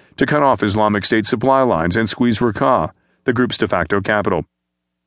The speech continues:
The Pentagon also has stepped up airstrikes in recent weeks on the Islamic State's oil infrastructure, which is a key source of revenue for the organization, and recently dispatched a two hundred member special operations task force to Iraq to target the group's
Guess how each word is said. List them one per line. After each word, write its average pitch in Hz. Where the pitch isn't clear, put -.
The 139
Pentagon 160
also 147
has 127
stepped 135
up 117
airstrikes 117
in 107
recent 98
weeks 104
on 143
the 151
Islamic 160
State's 156
oil 120
infrastructure, 139
which 117
is 117
a 110
key 113
source 104
of 143
revenue 139
for 87
the 98
organization, 92
and 135
recently 123
dispatched 123
a 107
two 120
hundred 107
member 104
special 110
operations 95
task 160
force 117
to 143
Iraq 143
to 135
target 113
the 123
group's 113